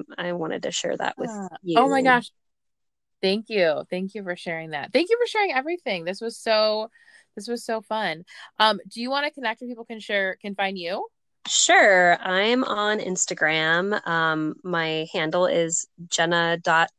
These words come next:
Speaker 1: hanlon. And, um, I am, I'm also on Facebook, but I'm,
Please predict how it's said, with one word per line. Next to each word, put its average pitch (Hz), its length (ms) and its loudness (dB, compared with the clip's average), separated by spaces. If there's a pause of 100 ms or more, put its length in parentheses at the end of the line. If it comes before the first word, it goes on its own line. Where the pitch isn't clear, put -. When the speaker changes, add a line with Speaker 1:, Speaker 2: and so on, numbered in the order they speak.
(100)
Speaker 1:
hanlon. 185 480 2 (1040)
And, 175 640 2
um, 160 640 -2 (320)
I 190 80 2
am, 190 240 4
I'm 196 140 2
also 214 200 4
on 277 140 6
Facebook, 196 640 2 (100)
but 196 120 6
I'm, 208 260 4